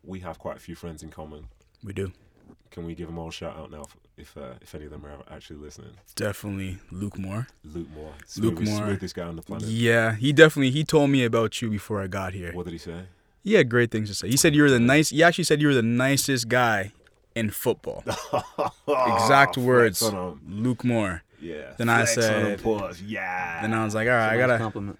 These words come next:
Speaker 2: yeah, I gotta be friends with this guy."
Speaker 1: Mm-hmm.
Speaker 2: So whenever I had questions, I always usually went to you.
Speaker 1: Yeah, man. That's,
Speaker 2: You know,
Speaker 1: I'm
Speaker 2: you
Speaker 1: here
Speaker 2: know,
Speaker 1: for
Speaker 2: you were
Speaker 1: people.
Speaker 2: kinda, you were kinda rude at the beginning, actually.
Speaker 1: Yeah,
Speaker 2: Like,
Speaker 1: but, like, friendly rude though.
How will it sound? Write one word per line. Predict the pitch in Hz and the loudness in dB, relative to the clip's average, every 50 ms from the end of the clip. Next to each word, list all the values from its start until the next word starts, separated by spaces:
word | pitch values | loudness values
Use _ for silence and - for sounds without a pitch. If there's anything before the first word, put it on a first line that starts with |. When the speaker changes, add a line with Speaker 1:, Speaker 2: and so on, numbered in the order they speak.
| _ _ | _ _
Speaker 2:
yeah, | 107 110 107 | -8 -8 -6
I | 110 | -4
gotta | 123 131 127 | -2 -2 0
be | 123 120 | -2 -2
friends | - - 127 123 113 104 | 0 0 0 0 0 -2
with | 98 | -4
this | 117 127 127 | -6 -6 -4
guy." | - 87 87 - - - - | -6 -6 -8 -10 -12 -14 -14
Speaker 1:
Mm-hmm. | 98 87 87 90 82 80 80 - - _ _ | -12 -10 -10 -10 -10 -12 -16 -20 -20 _ _
Speaker 2:
So | - - 120 107 104 107 | -6 -2 0 0 0 0
whenever | 110 113 110 113 | 0 -2 0 0
I | 117 | 0
had | 113 104 | -2 -2
questions, | - - 117 113 - 117 98 | -2 -4 -4 -2 -2 -4 -4
I | 101 | -4
always | 101 101 98 98 90 - - | -4 -4 -6 -8 -10 -12 -12
usually | 107 101 98 101 | -12 -10 -8 -8
went | 98 101 98 - | -6 -6 -6 -6
to | 98 | -6
you. | 98 110 120 117 - | -4 -4 -4 -4 -6
Speaker 1:
Yeah, | 180 - - | -10 -14 -14
man. | - 85 82 95 113 - _ _ _ - - 90 | -14 -16 -16 -18 -20 -20 _ _ _ -20 -20 -20
That's, | 98 98 - - - - | -20 -20 -20 -18 -14 -12
Speaker 2:
You | 95 92 | -12 -10
know, | 90 92 90 98 - - | -10 -10 -10 -12 -14 -14
Speaker 1:
I'm | 92 92 | -12 -6
Speaker 2:
you | 107 | -2
Speaker 1:
here | 123 135 | 0 0
Speaker 2:
know, | 135 | 0
Speaker 1:
for | 123 | 0
Speaker 2:
you | 139 180 | -2 -4
were | |
Speaker 1:
people. | 190 - 277 | -2 -2 0
Speaker 2:
kinda, | 302 285 269 | 0 0 0
you | 277 320 | 0 0
were | 349 - | 0 -2
kinda | - - 349 415 427 - | -2 -2 -2 0 2 2
rude | 147 151 208 220 135 | 2 2 2 0 0
at | 104 | -2
the | 95 | -6
beginning, | 95 90 95 90 87 85 85 | -8 -8 -8 -8 -8 -8 -8
actually. | 85 80 82 - - - 82 82 90 | -10 -10 -10 -12 -14 -14 -14 -10 -8
Speaker 1:
Yeah, | 104 92 | -6 -6
Speaker 2:
Like, | 80 76 | -6 -6
Speaker 1:
but, | 78 | -8
like, | 87 85 78 | -8 -8 -10
friendly | - - 101 95 90 87 78 | -10 -8 -6 -6 -6 -6 -8
rude | 73 71 69 80 | -10 -12 -14 -14
though. | - - - - | -18 -18 -20 -20